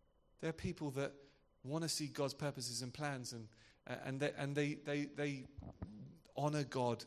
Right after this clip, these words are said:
And, and I wonder if that's something we can all ask that might be said about us. But as it goes on and carries on in Acts sixteen, verse three, it says, "Paul wanted to take him along on the journey. So they circumcised him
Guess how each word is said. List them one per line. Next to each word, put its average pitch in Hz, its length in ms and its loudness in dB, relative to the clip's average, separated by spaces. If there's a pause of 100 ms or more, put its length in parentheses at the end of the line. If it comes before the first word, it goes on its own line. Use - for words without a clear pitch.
And, 123 220 -2
and 120 260 0 (240)
I 120 100 4
wonder 143 420 6 (280)
if 139 140 -4
that's - 180 4
something 127 360 2
we 120 100 2
can 123 160 -2
all 123 280 2 (380)
ask 123 360 6
that 117 280 0
might 120 220 2
be 113 120 -2
said 107 360 4 (460)
about 110 420 2
us. - 320 0 (360)
But 151 80 8
as 175 140 12
it 190 200 6
goes 170 240 12
on 165 240 10
and 147 120 4
carries 160 280 6
on 165 120 6
in 147 180 4 (360)
Acts 127 220 2
sixteen, 131 520 2 (840)
verse 165 260 8
three, 135 100 8
it 120 60 4
says, 123 160 4
"Paul 147 200 6
wanted 190 360 4
to 165 60 2
take 151 300 0
him 156 100 0
along 113 200 2
on 117 80 0
the 123 80 0
journey. 120 500 2 (1500)
So - 180 6
they 180 120 10
circumcised 123 720 6
him 87 80 -6